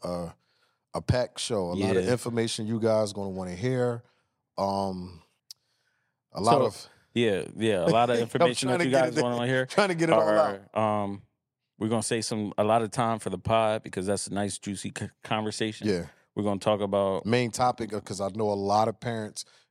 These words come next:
Speaker 1: just wanna hear what we have on,
Speaker 2: Yeah,
Speaker 1: on
Speaker 2: so
Speaker 1: main topic.
Speaker 2: the main topic is, uh,
Speaker 1: Oh, I left my takes.
Speaker 2: is multiple sports, pl-, uh, athlete playing multiple sports good or bad?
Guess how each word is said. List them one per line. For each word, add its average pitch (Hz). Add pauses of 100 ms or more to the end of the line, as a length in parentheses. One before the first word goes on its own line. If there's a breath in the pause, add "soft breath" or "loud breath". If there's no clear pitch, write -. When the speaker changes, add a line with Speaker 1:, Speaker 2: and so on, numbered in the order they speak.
Speaker 1:
just 101
wanna 107
hear 101
what 92
we 98
have 92
on, 92
Speaker 2:
Yeah, 98
Speaker 1:
on 92
Speaker 2:
so 110
Speaker 1:
main 98
topic. 95
Speaker 2:
the 113
main 127
topic 117
is, 104
uh, 92 (640)
Speaker 1:
Oh, -
I 98
left 101
my 95
takes. -
Speaker 2:
is 127
multiple 120
sports, - (220)
pl-, -
uh, -
athlete 117
playing 110
multiple 104
sports 95
good 95
or 90
bad? 85